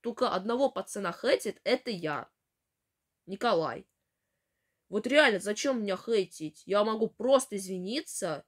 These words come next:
и продолжать шорты снимать. Что шорты плохого? Я знаю, что актива не даёт. Ну реально, зачем? Что вам за это даст? Я актив-то и наберу.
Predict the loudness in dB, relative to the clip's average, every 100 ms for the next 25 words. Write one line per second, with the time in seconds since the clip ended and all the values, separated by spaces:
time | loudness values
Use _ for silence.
0 | _ -8 -2 0 2 2 2 -2 -2 -6
1 | -8 -8 -8 -4 -2 2 2 0 -2 -4
2 | -2 0 2 4 2 2 -4 -6 -6 -4
3 | -4 -2 -2 0 0 -2 -6 _ _ _
4 | _ 0 6 6 6 2 -2 -2 0 0
5 | 0 -2 -6 _ _ _ -20 -2 4 6
6 | 6 4 4 2 0 -2 0 0 0 -8
7 | _ _ _ _ _ _ _ _ _ -2
8 | -2 0 2 2 4 4 4 4 4 4
9 | 6 6 6 2